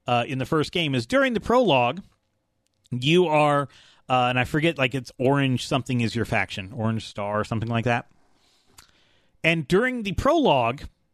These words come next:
the Blue Moon Nation unprovokedly attacks you because they want to invade your territory because you're neighbors.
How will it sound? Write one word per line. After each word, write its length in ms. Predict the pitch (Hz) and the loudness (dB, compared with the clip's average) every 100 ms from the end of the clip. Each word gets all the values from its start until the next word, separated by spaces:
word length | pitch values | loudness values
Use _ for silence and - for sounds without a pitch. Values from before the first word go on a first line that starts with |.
| _ _ _ _ | _ _ _ _
the 240 | 131 180 160 | -2 0 0
Blue 400 | 110 147 247 254 | 0 2 4 2
Moon 380 | 220 277 254 | 2 0 0
Nation 560 | 185 123 110 - 101 139 - _ _ _ _ _ _ _ _ _ _ _ _ _ _ _ _ - | -2 -4 -4 -6 -8 -10 -14 _ _ _ _ _ _ _ _ _ _ _ _ _ _ _ _ -2
unprovokedly 1000 | 190 233 226 185 196 180 - 170 165 165 | 0 0 0 2 2 2 2 2 2 2
attacks 460 | 156 - 147 - 120 | 0 2 0 -2 -12
you 120 | 95 _ _ _ _ _ _ _ | -16 _ _ _ _ _ _ _
because 320 | 151 - 151 | -4 0 0
they 120 | 131 143 | 2 2
want 220 | 151 151 | 2 2
to 60 | |
invade 340 | 165 147 147 135 | 0 2 2 0
your 120 | 135 | -4
territory 440 | 131 135 123 131 | -2 -2 0 0
because 260 | 123 123 120 | 0 -4 -4
you're 100 | 123 | -2
neighbors. 460 | 117 98 78 - | 0 -2 -6 -20